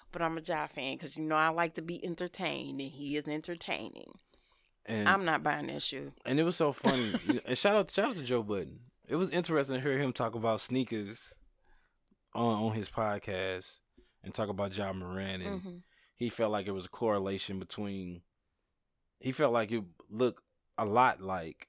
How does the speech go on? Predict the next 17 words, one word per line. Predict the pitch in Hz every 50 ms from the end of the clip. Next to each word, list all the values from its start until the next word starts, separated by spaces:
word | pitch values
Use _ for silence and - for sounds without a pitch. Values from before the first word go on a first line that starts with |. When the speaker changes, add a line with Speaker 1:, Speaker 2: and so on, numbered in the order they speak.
| _ _ -
Speaker 2:
Kyrie | - 120 110 104 98 95 95
Irving | 90 87 90
shoe. | 90 - 123
I | 117 170
didn't | 185 185 -
feel | - 175
like | 156 139 123
it | 127
looked | 123 120 98 95
a | 90
lot | 95 101 107 110 78
like | 107 117 120 117 -
it. | 127 127 104 - _ _ _ _ _ _ _ _ _ _ _ _ _ _ _ -
Um, | - 107 110 104 101 98 92 80 76 - - 98 104 - - -
Speaker 1:
It's | - 170 -
the | -
cousin. | - - 165 165 165 160 151 - - 151